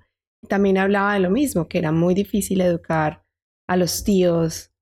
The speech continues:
a las, a las, a las esposas de los tíos, a los primos, y que cuando se re-, reunían era súper complicado porque para ellos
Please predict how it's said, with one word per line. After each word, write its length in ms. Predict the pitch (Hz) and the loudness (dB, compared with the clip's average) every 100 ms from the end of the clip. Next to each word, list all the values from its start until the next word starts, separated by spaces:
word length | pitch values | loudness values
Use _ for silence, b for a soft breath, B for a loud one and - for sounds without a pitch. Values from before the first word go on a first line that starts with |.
| _ | _
a 100 | 175 | -2
las, 360 | 190 175 - - | 0 -2 -6 -4
a 140 | 180 | -2
las, 520 | 170 170 165 - - - | -2 -2 -2 -6 -8 -6
a 140 | - 175 | -4 -2
las 160 | 175 | 0
esposas 400 | 175 - 208 202 | -2 -2 0 0
de 80 | 190 | 0
los 240 | 185 185 | 0 -2
tíos, 400 | - 175 165 165 | 0 0 2 0
a 100 | 180 | 0
los 340 | 175 180 180 175 | 0 2 0 -2
primos, 720 | _ 214 196 180 165 160 - b b _ | _ 0 2 2 0 -2 -4 b b _
y 120 | - 196 | -4 -2
que 140 | 190 | -2
cuando 260 | 202 196 190 | 0 0 0
se 160 | 202 | 0
re-, 300 | 190 185 180 | 0 0 0
reunían 640 | - 190 185 185 196 185 190 | 0 0 2 2 2 2 0
era 300 | - 180 175 | 0 0 0
súper 380 | 175 220 196 180 | -2 -4 -2 -4
complicado 720 | 180 175 175 165 165 160 175 | -2 -2 -2 -2 -2 0 -2
porque 260 | 214 196 170 | -4 -4 -6
para 300 | - 160 151 | -4 -2 0
ellos 460 | 151 175 185 - | 0 -2 -4 -12